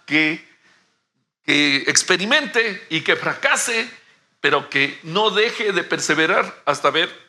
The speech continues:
qué conocimiento nuevo puede abonar a todo esto.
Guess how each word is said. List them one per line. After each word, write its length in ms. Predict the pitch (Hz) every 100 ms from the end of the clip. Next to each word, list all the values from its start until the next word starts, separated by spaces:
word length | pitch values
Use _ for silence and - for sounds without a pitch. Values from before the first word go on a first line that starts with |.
| _ _ _ _ _ _ -
qué 640 | 175 196 202 226 - _ -
conocimiento 840 | 160 165 160 170 180 196 160 - -
nuevo 560 | 143 165 202 208 170
puede 400 | - 139 127 120 - -
abonar 560 | 120 120 123 127 143 131
a 120 | -
todo 260 | 123 107 104
esto. 260 | - 156